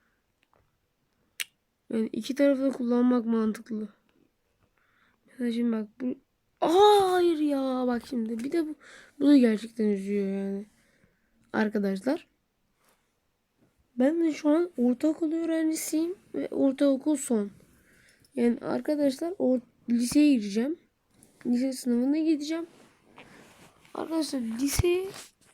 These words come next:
zaten girecek, herkes girecek. Okulu, yani ortaokulda bırakmak isteyen gitmeyecek sadece ama liseye gidecek, herkes gidecek her türlü.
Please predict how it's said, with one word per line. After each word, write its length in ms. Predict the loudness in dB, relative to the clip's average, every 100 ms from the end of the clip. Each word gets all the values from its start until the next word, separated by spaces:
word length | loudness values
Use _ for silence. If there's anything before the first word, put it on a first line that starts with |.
| -6
zaten 400 | -2 0 -2 0
girecek, 420 | 2 4 4 2 0 -10 0
herkes 540 | 6 6 8 4 4
girecek. 400 | 2 0 -2 -4 -10 _ _ _ _ _ _ _ -20 -20 -20 -14
Okulu, 420 | -10 -2 2 2 0
yani 240 | 0 0
ortaokulda 760 | 0 -2 -2 0 0 0 -2 0
bırakmak 380 | -2 -2 -6 -6
isteyen 380 | -8 -4 -2 -2 -8 -20 -20 -16 -8 -6 -6
gitmeyecek 520 | -10 -2 0 0 -2
sadece 340 | -8 -6 -4 -2
ama 140 | 0
liseye 400 | 0 0 0 -2
gidecek, 360 | -2 -6 -2 2
herkes 480 | 6 6 6 2 0
gidecek 360 | -2 -4 -2
her 180 | -2 -2
türlü. 360 | -4 -6 -6